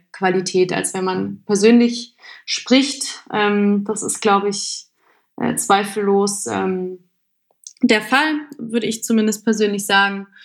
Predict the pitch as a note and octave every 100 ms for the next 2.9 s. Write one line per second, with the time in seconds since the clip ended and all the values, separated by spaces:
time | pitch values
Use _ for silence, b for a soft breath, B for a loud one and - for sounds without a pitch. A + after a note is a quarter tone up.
0 | B B B B B B - A3 G#3+ G#3+
1 | G#3 G3+ - C#4 G#3+ G3+ G3+ G3+ G3+ G3+
2 | G#3 G3 F#3+ F#3+ F#3+ F#3+ - -